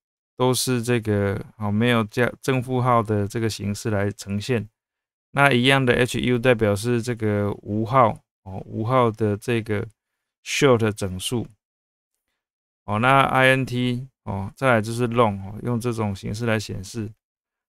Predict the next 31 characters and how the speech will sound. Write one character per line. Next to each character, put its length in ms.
好， 160
那 120
如 160
果 140
是 160
H 560
O 200
的 160
话， 220
代 160
表 180
是 240
八 220
进 260
制， 300
哦， 180
不 120
带 180
前 300
缀。 320
哦， 240
那 500
无 180
符 220
号 160
输 200
出 220
的 140
这 140
个 140
short， 420